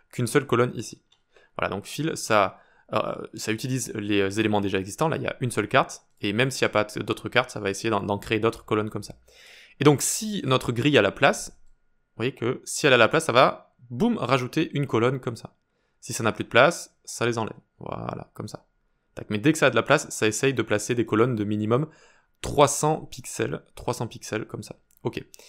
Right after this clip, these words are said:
Euh, très bien, très bien. Donc une fois qu'on a tout ça, et donc dès qu'on arrive aussi en dessous de, euh, trois cents pixels, donc par exemple, alors,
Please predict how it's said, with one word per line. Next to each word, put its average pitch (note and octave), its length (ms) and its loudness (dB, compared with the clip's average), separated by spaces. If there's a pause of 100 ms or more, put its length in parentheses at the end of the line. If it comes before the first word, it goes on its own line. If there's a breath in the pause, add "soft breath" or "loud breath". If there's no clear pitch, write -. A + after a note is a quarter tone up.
(480 loud breath)
Euh, G2+ 240 4
très - 220 -2
bien, D#3 240 0
très - 140 -10
bien. A2+ 100 -2
Donc A#2+ 160 -4
une B2+ 140 -6
fois C#3 160 -2
qu'on A2+ 160 -2
a G#2+ 40 0
tout A2 140 -10
ça, D#3 180 -2
et B2+ 60 2
donc A2 220 0
dès C#3 120 4
qu'on C3 160 0
arrive A2+ 200 2
aussi - 320 -2
en B2 80 0
dessous B2 280 -6
de, A2+ 320 0 (360 loud breath)
euh, F#2 100 -4
trois - 180 -2
cents A2 160 -6
pixels, D3+ 380 -2
donc A2 160 -8
par F#2+ 160 -10
exemple, G#2 320 -12 (1200)
alors, - 300 -16